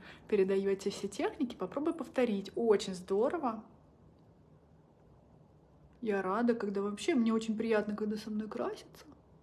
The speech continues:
Это здорово. Такое время для себя, знаете.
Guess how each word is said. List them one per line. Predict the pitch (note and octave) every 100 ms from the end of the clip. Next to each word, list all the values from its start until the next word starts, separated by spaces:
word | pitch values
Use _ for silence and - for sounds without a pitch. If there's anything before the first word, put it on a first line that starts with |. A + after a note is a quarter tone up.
| -
Это | A#3 B3
здорово. | A3 A3+ G#3+ A#3+ - - - - - - - - - - - - - - - - - -
Такое | - A3+ A3
время | G3+ B3+ E4
для | C4 A#3+
себя, | A#3 B3 G#3 G3
знаете. | F#3+ G#3 B3+ C4 -